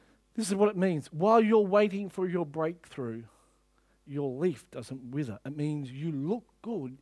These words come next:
in the midst of a trial. Many of us can be happy when the fruit's there, but what about in between the trial and the fruit?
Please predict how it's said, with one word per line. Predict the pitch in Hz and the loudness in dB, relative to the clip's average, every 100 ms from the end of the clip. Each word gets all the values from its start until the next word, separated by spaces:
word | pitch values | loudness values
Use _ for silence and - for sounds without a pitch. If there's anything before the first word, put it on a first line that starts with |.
| - | -8
in | 147 | -6
the | 139 | -6
midst | 135 185 156 - - _ | -4 -4 -6 -10 -20 _
of | 127 | -10
a | 135 | -8
trial. | 127 165 160 110 87 _ _ _ _ _ _ _ _ _ _ _ _ _ _ _ _ - | -10 -10 -8 -10 -12 _ _ _ _ _ _ _ _ _ _ _ _ _ _ _ _ 4
Many | 226 | 8
of | 302 262 | 8 6
us | 240 | 2
can | - 220 | 2 2
be | 185 196 | 4 2
happy | - 277 233 | 4 4 2
when | 190 185 | -2 0
the | 180 | -2
fruit's | - 285 320 - | 2 6 6 2
there, | 147 139 143 147 _ _ - _ | -2 -2 -2 -6 _ _ -20 _
but | 185 | 6
what | 226 | 8
about | 302 277 277 | 10 10 8
in | 277 | 4
between | 277 - 269 277 269 214 - _ _ _ | 0 2 4 6 4 0 -4 _ _ _
the | 208 | -2
trial | - - 294 269 214 190 196 | 0 4 8 8 8 8 4
and | 202 214 | 2 2
the | 202 | 0
fruit? | - 294 220 | 0 4 4